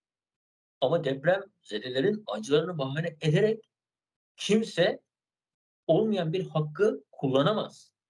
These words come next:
Çünkü depremzedelerin sorumlu olan Türkiye Cumhuriyeti'dir. Her ne kadar Erdoğan ve ak Parti kendisini devletle özdeşleştirmeye çalışıyor olabilir. Yani biz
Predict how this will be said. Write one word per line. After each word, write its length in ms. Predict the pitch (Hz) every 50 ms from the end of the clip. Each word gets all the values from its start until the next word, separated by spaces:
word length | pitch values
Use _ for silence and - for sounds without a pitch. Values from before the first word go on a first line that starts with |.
| _ _ _
Çünkü 380 | - - 175 170 214 220 214 -
depremzedelerin 720 | 165 160 165 190 190 185 170 190 185 190 185 185 185 190
sorumlu 340 | 175 160 - 175 175 185 185
olan 200 | 185 202 233 226
Türkiye 360 | 220 - 190 175 156 190 180
Cumhuriyeti'dir. 640 | 147 151 156 160 175 175 165 - 156 151 - - - _ _ _ _
Her 180 | - 120 127 151
ne 100 | 170 170
kadar 280 | 180 180 175 175 175 -
Erdoğan 520 | - 117 139 151 151 151 139 147 151 151 - - _ _ _ -
ve 40 | 120 120 -
ak 240 | 139 143 151 - -
Parti 280 | 156 143 135 127 139 135
kendisini 480 | - - 127 135 135 131 - 151 139
devletle 380 | 127 113 117 147 151 151 - 139 -
özdeşleştirmeye 800 | - 123 123 123 131 135 131 - 139 135 - - 143 139 139 131 131
çalışıyor 420 | - 143 131 135 135 - 165 151
olabilir. 400 | 139 139 139 139 160 151 147 -
Yani 340 | - 127 131 120 113 110 110
biz 300 | 160 170 165 160 -